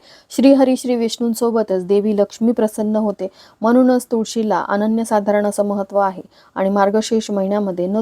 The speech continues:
चुकता आपल्याला हे उपाय तुळशीसमोर करायचे आहेत. म-,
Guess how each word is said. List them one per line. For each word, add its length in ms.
चुकता 300
आपल्याला 320
हे 200
उपाय 360
तुळशीसमोर 680
करायचे 380
आहेत. 340
म-, 100